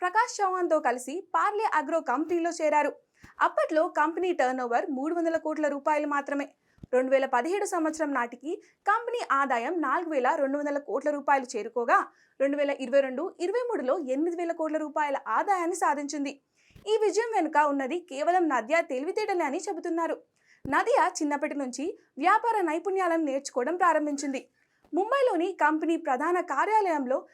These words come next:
తన ఖాళీ సమయాన్ని తన తండ్రితో గడపడం ప్రారంభించింది. ముప్పై ఏడేళ్ల నదియా ప్రస్తుతం కంపెనీ చీఫ్ మార్కెటింగ్ ఆఫీసర్, జాయింట్ డైరెక్టర్గా ఉన్నారు. ఆమె అక్క షానా చౌహాన్ కంపెనీకి సీఈఓగా వ్యవహరిస్తున్నారు.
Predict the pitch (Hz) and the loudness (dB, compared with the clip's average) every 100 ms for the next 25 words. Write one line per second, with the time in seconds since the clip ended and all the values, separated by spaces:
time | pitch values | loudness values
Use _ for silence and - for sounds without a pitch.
0 | _ 440 453 440 339 427 480 427 359 311 | _ -6 -2 2 4 4 4 2 2 2
1 | 254 320 339 302 262 254 311 349 277 254 | 0 -4 -4 -2 -2 -2 -2 -2 0 0
2 | 277 285 349 330 311 311 285 302 285 - | 0 0 2 2 2 0 -2 -4 -4 -8
3 | _ _ _ _ 320 392 508 508 466 427 | _ _ _ _ -4 -2 2 4 4 4
4 | 381 294 247 247 269 381 262 262 - 285 | 4 4 2 2 2 2 0 0 0 0
5 | 403 370 403 440 453 427 381 370 277 233 | 0 -2 -4 -4 -6 -4 -4 -2 -2 -2
6 | 262 320 320 254 247 254 330 480 _ _ | -2 -4 -2 -2 -2 -4 -6 -6 _ _
7 | 269 392 440 427 320 370 - 339 330 311 | -2 2 2 4 2 2 0 2 4 4
8 | 277 269 262 - _ _ - 480 494 453 | 4 2 0 -6 _ _ 2 2 2 0
9 | - 320 370 311 277 302 294 277 277 415 | 0 0 0 -4 -2 0 2 2 2 -2
10 | - _ 381 466 523 392 392 427 359 403 | -10 _ 0 0 0 0 0 -2 0 0
11 | 359 339 359 359 349 320 320 311 311 | 2 2 2 0 0 -2 -4 0 0